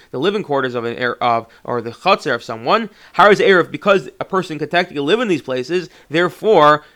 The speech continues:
therefore we say if you place the eruv in there, it's a valid eruv. But darshem also love, and there, and if someone decides to live in the barn but doesn't partake in the eruv, he's going to ask the eruv to everyone. It's not, it's gonna be an invalid eruv because now you have someone living here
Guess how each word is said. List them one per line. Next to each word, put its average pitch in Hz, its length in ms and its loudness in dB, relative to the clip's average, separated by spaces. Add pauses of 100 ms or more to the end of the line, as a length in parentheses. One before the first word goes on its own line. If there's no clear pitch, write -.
therefore 156 320 0
we 147 80 -4
say 156 140 -4
if 143 80 -6
you 131 60 -10
place 156 180 -2
the - 80 -8
eruv 170 240 0
in 185 60 -6
there, 170 120 0
it's 139 80 -4
a 131 60 -6
valid 123 280 -2
eruv. 185 320 2 (160)
But 131 120 -4
darshem 165 260 2
also 143 300 -2
love, 113 180 -4
and 123 100 -8
there, - 160 -4
and 131 120 -2
if 120 100 -8
someone 170 260 -2
decides 147 340 -4
to 135 60 -8
live 180 220 2
in 180 60 -6
the 139 60 -2
barn 143 360 2 (380)
but 143 100 -4
doesn't 151 220 -2
partake 156 300 -2
in 151 60 -8
the 101 60 -10
eruv, 175 300 0
he's 143 100 -8
going 156 200 -2
to - 60 -6
ask 170 280 0
the 147 80 -4
eruv 156 300 -2
to - 60 -6
everyone. 165 300 0
It's 131 120 -8
not, 147 180 0
it's 147 80 -12
gonna 139 160 -6
be 139 40 -4
an 175 80 -2
invalid 156 260 2
eruv 185 280 2
because 151 240 -6
now 147 80 0
you 156 120 0
have 139 100 -8
someone 156 240 -4
living 220 240 0
here 135 320 -2